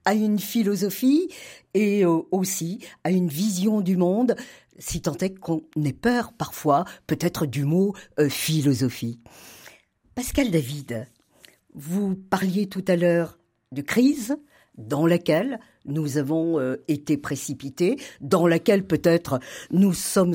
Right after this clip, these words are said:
encore, mais vous parlez aussi de pistes de réflexion, euh, pour une reconstruction. Cette reconstruction, euh, Pascal David, vous la voyez à trois niveaux.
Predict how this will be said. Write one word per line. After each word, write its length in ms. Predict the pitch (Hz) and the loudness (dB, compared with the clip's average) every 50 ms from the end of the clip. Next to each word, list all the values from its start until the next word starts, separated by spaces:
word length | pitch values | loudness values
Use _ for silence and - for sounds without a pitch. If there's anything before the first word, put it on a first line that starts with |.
| 143 170 | 2 2
encore, 540 | 165 160 156 - 190 185 208 240 262 254 - - - - - - - | 2 2 2 2 4 4 4 4 2 0 -4 -10 -14 -14 -12 -4 2
mais 340 | 190 220 254 269 269 269 262 - | 4 6 8 8 6 4 2 0
vous 200 | 202 180 220 262 | -2 0 0 2
parlez 340 | 254 269 269 262 311 302 277 | 2 2 2 4 6 6 6
aussi 540 | 233 226 240 - - - 285 294 311 359 359 - - - - - - | 6 6 2 0 2 4 4 4 4 4 0 -4 -12 -20 -20 -18 -16
de 180 | 156 127 190 208 | -2 2 2 2
pistes 640 | 196 - - - 311 370 359 - - - - 302 | 2 0 -4 -4 -2 0 0 0 -2 0 4 4
de 160 | 277 - 254 | 6 6 6
réflexion, 840 | 233 202 220 208 - 190 185 - - - - 165 160 170 208 262 320 330 - - - - _ - - | 4 4 4 2 0 -2 -4 -4 -4 0 2 2 2 2 2 0 -2 -4 -6 -12 -20 -20 _ -2 0
euh, 60 | 233 | 0
pour 340 | - - - 240 269 254 262 | 0 2 4 4 4 6 8
une 320 | 302 302 294 269 220 180 - - - | 8 10 10 8 8 6 4 2 -2
reconstruction. 1200 | 170 190 - - 240 262 262 262 - 160 156 - - - - 135 127 - - - 156 131 127 131 - - - - - - - - - 170 | -4 -2 2 4 6 6 4 4 0 0 0 0 -2 -8 -10 -10 -10 -10 -6 -4 -2 -2 -2 -4 -8 -14 -16 -14 -14 -12 -12 -4 0 0
Cette 280 | 170 - - 294 277 - | 2 4 4 4 4 4
reconstruction, 920 | - 294 294 285 277 262 262 - 262 254 - - - 311 311 311 311 277 214 | 4 4 4 4 4 2 4 4 2 2 4 4 6 8 8 8 8 8 6
euh, 60 | 190 | 4
Pascal 420 | 190 - 190 - - - 196 175 | 4 2 0 2 2 2 2 4
David, 380 | 160 180 175 180 262 302 - 190 | 4 4 4 6 6 6 4 2
vous 160 | 156 156 202 | 0 2 4
la 120 | 196 180 175 | 6 6 6
voyez 260 | 175 190 185 254 269 | 6 6 6 6 6
à 80 | 247 | 6
trois 260 | 240 - - - 247 226 | 4 2 4 4 6 8
niveaux. 380 | 214 190 151 127 117 - - | 6 6 4 2 -2 -8 -8